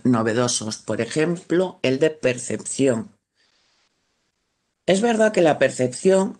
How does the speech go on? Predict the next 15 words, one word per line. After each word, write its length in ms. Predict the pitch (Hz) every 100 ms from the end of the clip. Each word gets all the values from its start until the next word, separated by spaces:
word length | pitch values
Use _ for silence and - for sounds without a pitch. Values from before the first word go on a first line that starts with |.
| -
nos 420 | 117 123 131 123
remite 420 | 120 135 170 123
de 120 | 117
forma 320 | 120 139 147 156
inmediata 600 | 143 127 131 139 135 170
a 220 | 165 123
lo 140 | 117
que 120 | 110 110
se 200 | - 110
ve, 280 | 117 117 - _ _
hasta 280 | 110 - 120
donde 260 | 113 113
alcanza 400 | 117 113 131 143
nuestra 400 | 151 120 - 107
vista. 460 | 104 107 - 95 -